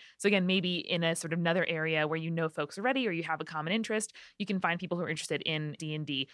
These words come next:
or search specifically for, you know, role-playing or gaming or tabletop gaming groups in your area. Any bars that play trivia might have board game nights. Just kind of look and see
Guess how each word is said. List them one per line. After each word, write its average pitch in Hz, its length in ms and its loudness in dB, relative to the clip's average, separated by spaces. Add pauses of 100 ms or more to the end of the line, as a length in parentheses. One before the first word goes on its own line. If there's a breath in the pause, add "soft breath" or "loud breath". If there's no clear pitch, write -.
(140 soft breath)
or 196 140 4
search 185 220 0
specifically 175 500 -2
for, 156 420 0
you 180 120 -4
know, 156 140 0
role-playing 156 540 0
or 165 120 -4
gaming 156 420 -6
or - 80 -10
tabletop - 540 -8
gaming 151 240 -8
groups 147 240 -4
in 156 60 -8
your - 120 -10
area. 208 380 2 (580 soft breath)
Any 180 220 0
bars 175 400 4
that 185 120 -6
play 175 140 -4
trivia 185 500 0
might 185 160 2
have 196 200 -2
board 208 180 2
game 202 180 -2
nights. 190 380 -2 (220 soft breath)
Just 196 240 -4
kind 185 160 2
of 175 80 -2
look 180 480 4
and 160 180 -4
see 170 480 -2